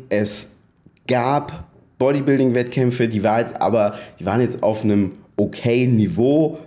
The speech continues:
weil es sind ja noch keine Profis. Und man muss jetzt auch dazu sagen, Elite Pro ist halt jetzt auch nicht wie I F B B Pro. Jedenfalls bin ich letztes Jahr auch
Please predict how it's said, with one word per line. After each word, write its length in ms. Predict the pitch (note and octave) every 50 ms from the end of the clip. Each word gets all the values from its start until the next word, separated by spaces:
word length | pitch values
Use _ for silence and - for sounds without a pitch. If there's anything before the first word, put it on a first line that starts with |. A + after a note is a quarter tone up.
| - -
weil 320 | F#2+ G#2 A2 A#2+ B2 - -
es 140 | G#2+ G#2
sind 180 | A2+ A#2+ A#2 A2
ja 120 | A2+ G#2
noch 260 | G2+ G2+ G2+ G#2 - -
keine 360 | - - G#2+ G2 F#2+ E2+ D#2+
Profis. 560 | - - - A#2+ C3+ C3 - B2+ B2 A#2+ B2 - - - - - _
Und 240 | D#3 E3+ E3+ E3+
man 160 | D3+ C#3+ C3+ C3
muss 180 | C3 C3+ C3
jetzt 160 | C3+ A#2 -
auch 160 | - F#2+ A#2+ B2
dazu 320 | - A2 G#2+ - - A#2
sagen, 260 | A2+ A2+ A2+ G#2+ G#2+ G#2+ - - - _ _ -
Elite 480 | G#2+ G#2+ A2 A#2 C#3 C3+ E2 - C3
Pro 420 | - - - - A#2+ A2+ A#2 A#2 -
ist 260 | - G2 G#2 - -
halt 160 | A2 G#2+ G#2+
jetzt 240 | A2+ G#2 - - -
auch 140 | C2+ F2 G2+
nicht 340 | G#2 G#2+ G#2+ G#2+ - -
wie 120 | - C#3+ E3
I 280 | - - - D#2+ F2
F 140 | E2+ E2 -
B 140 | - E2+ E2
B 180 | D2+ D2 D2 C#2+ -
Pro. 340 | - - - A#1+ G1+ G1+ - - - - - - - - - - - _
Jedenfalls 720 | - D3+ F3 F#3 E3 - D#3+ C#3+ D3 C#3+ - - - -
bin 180 | - D3 E3 D#3+
ich 360 | - G#2+ C#3 - - - - -
letztes 440 | A2 A#2 C#3 C#3 - - C#3 C3 -
Jahr 320 | C3 A#2+ A#2 - - - -
auch 460 | - E2+ G#2 B2 B2+ B2 C3 - -